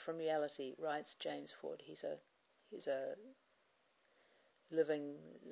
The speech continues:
Zen teacher. Um, so that's on the one side, koan, how koan contemplation han-, has its limits.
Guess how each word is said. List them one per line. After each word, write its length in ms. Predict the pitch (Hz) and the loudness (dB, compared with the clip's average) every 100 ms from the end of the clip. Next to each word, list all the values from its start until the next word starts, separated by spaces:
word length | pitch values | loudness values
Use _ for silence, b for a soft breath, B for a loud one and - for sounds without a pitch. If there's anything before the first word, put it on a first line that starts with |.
| - | -6
Zen 200 | 147 147 | -4 -4
teacher. 380 | - 143 - 143 160 _ _ _ _ - _ _ - - B B B _ _ _ - | -6 -8 -4 -6 -8 _ _ _ _ -20 _ _ -20 -20 B B B _ _ _ -6
Um, 300 | 151 143 143 - | -2 -2 -2 4
so 120 | 175 | 12
that's 240 | 160 151 - 175 | 12 10 4 2
on 80 | 147 | 2
the 80 | |
one 240 | 143 160 160 - | 4 2 2 2
side, 340 | 139 139 151 - _ - | 4 4 2 -2 _ 0
koan, 260 | 156 151 151 - - | 2 2 -2 -8 4
how 280 | 165 156 147 143 - - | 10 10 10 2 -10 4
koan 260 | 175 175 | 6 6
contemplation 680 | - 160 143 - 143 139 143 143 | 2 -4 -4 0 2 2 -4 -8
han-, 120 | 147 143 151 | -8 -8 -6
has 160 | 143 147 | -4 -4
its 180 | - | -4
limits. 360 | 147 139 147 - | 0 2 0 -6